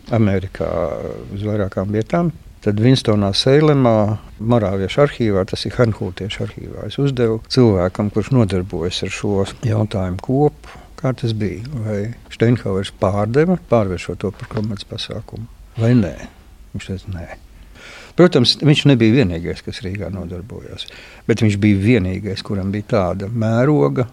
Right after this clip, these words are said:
daudz nozaru uzņēmums, ar tādiem finanšu apgrozījumiem un tam līdzīgi, ar tādu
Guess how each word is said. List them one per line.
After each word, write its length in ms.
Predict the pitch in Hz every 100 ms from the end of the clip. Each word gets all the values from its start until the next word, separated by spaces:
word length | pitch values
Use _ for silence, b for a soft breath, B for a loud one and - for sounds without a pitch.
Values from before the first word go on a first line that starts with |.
| -
daudz 580 | - 107 113 127 139 117
nozaru 560 | 90 82 87 - 82 82 -
uzņēmums, 880 | - 101 95 73 71 85 98 98 - B B B B B
ar 200 | - 101
tādiem 420 | - 123 90 92
finanšu 840 | 90 - 107 90 104 - 98 95 90
apgrozījumiem 880 | 107 110 95 92 98 98 98 95 98
un 80 | 101
tam 240 | 120 107
līdzīgi, 400 | 101 95 98 92
ar 80 | 98
tādu 480 | - 110 135 151